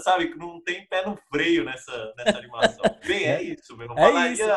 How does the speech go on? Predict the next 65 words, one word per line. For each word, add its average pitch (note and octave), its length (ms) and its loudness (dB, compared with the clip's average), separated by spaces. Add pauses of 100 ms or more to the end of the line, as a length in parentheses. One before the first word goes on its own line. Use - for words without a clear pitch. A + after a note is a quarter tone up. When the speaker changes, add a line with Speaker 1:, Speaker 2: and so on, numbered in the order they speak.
(180)
Speaker 1:
eternamente G3+ 640 -4
sobre E3+ 160 -10
animação. D#3 480 -6
Aí D3+ 100 0
Speaker 2:
É, - 20 -6
eu D#3 60 -6
Speaker 1:
tomara D3+ 180 -4
Speaker 2:
acho - 20 -6
Speaker 1:
que - 60 -10
Speaker 2:
que A#3 60 -8
é - 20 2
Speaker 1:
o A3+ 40 0
Speaker 2:
uma, A#3+ 80 -8
Speaker 1:
pessoal F#3 220 -12
se - 100 -14
anime D#3+ 380 -12
pra D#3 160 -2
ver. D3 60 -8
Speaker 2:
vale G#3 240 4
a - 20 -12
pena A3+ 220 2
assistir, G#3+ 480 0
né? E3 160 2
Assistam B3+ 580 -2
pra C4 200 2
ver A#3 200 2
o A3+ 60 -8
que A#3+ 100 -10
é, A#3+ 180 -6
essa G3 240 -2
empolgação G#3 680 4
que G#3 100 0
a G3 40 6
gente G3+ 180 2
tá G#3 120 6
falando F3 520 2
aqui F3 200 -2
da F3+ 160 -2
série, D3 440 -4
né? D3 180 -8
Acho D3+ 140 -10
que E3 80 -12
vale D#3+ 260 -4
muito E3+ 220 -6
a F3+ 40 -2
pena F3+ 180 -6
assistir D3+ 340 -8
pra, E3 260 -2
Speaker 1:
Isso, E3 320 -6 (100)
Speaker 2:
pra D#3+ 140 0
ver E3+ 140 -2
o - 20 0
Speaker 1:
isso, F3+ 100 -8
Speaker 2:
porquê A3+ 360 6
Speaker 1:
é. - 20 6
Speaker 2:
a A#3 60 6
gente A3+ 200 0
tá A3+ 80 4
se G#3+ 140 2
Speaker 1:
É. G#3 80 0
Speaker 2:
empolgando, D#3 540 -2
né? C#3 80 -14
<laughs> - 520 -10 (400)
Mas, C#4 420 2 (100)
Speaker 1:
Demais. - 560 -4